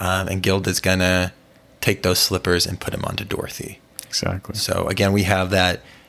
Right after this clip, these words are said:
Speaker 1: that mentor giving, that special tool that's gonna come in and be very important in the future. Again, this is Luke getting his,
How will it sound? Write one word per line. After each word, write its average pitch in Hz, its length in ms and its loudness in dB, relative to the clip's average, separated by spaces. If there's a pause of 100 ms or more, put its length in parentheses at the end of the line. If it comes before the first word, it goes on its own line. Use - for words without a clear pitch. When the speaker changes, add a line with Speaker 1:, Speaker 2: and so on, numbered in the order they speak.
(540)
Speaker 1:
that 98 280 0
mentor 98 460 4
giving, 104 420 0
that 101 160 0
special 107 540 2
tool 190 420 4
that's 107 220 2
gonna 107 160 2
come 107 300 2
in 104 200 2
and 101 160 -2
be 101 140 2
very 101 300 4
important 101 440 0
in 101 80 0
the 92 60 -2
future. 98 560 0 (300)
Again, 95 180 2
this 95 160 2
is 98 220 0
Luke 101 340 2
getting 95 360 2
his, 92 580 0